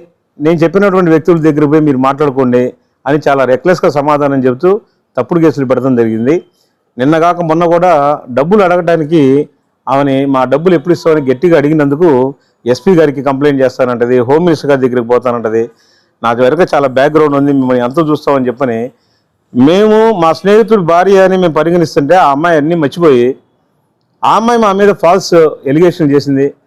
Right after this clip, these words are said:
సమాజంలో బాధ్యత కలిగినటువంటి వ్యక్తులుగా ఉండున్నాం మేము, మీ అందరికీ నమ్మకమైన వ్యక్తి కదా అని చెప్పని ఆయన డబ్బులు ఇచ్చున్నాడు. ఆయన వచ్చినా కూడా తలుపు తీయకుండా,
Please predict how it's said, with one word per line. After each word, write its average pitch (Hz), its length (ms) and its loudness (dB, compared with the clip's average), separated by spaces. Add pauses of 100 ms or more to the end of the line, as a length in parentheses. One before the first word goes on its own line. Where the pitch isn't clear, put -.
(240)
సమాజంలో 175 520 0
బాధ్యత 165 400 2
కలిగినటువంటి 156 520 0
వ్యక్తులుగా 180 400 2
ఉండున్నాం 156 400 0
మేము, 123 220 -2 (560)
మీ 135 100 -4
అందరికీ 160 320 0
నమ్మకమైన 156 400 0
వ్యక్తి 143 240 0
కదా 139 140 2
అని 131 120 -2
చెప్పని 123 300 -2 (460)
ఆయన 127 200 0
డబ్బులు 143 240 0
ఇచ్చున్నాడు. 123 400 -2 (460)
ఆయన 165 320 0
వచ్చినా 214 260 2
కూడా 214 160 2
తలుపు 185 280 -2
తీయకుండా, 151 420 2